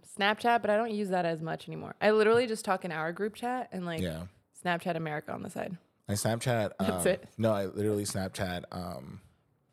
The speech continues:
Speaker 2: mainly you, my sister,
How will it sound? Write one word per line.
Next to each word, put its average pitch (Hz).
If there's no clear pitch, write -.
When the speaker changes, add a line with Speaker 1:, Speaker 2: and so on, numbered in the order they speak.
Speaker 2:
mainly 107
you, 95
my 101
sister, 98